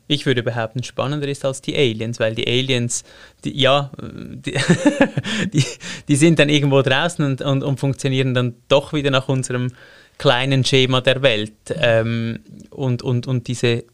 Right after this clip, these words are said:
dieser lebendige Impuls in uns, das ist etwas, das, ja, das ist dann wirklich etwas, das so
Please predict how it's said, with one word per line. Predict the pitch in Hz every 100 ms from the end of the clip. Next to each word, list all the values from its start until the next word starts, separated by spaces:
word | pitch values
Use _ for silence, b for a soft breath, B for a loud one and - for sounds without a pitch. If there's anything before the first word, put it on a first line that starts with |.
| _
dieser | 127 120 120
lebendige | 120 113 127 131 -
Impuls | 120 123 135 139 135
in | 123
uns, | 131 139 123 -
das | 127 -
ist | 120 -
etwas, | 117 - 117
das, | - 120 - - - - - - _ _ _ -
ja, | - 147
das | 143 127
ist | -
dann | 123 123
wirklich | 131 - 135 131
etwas, | 127 127 -
das | 127 -
so | -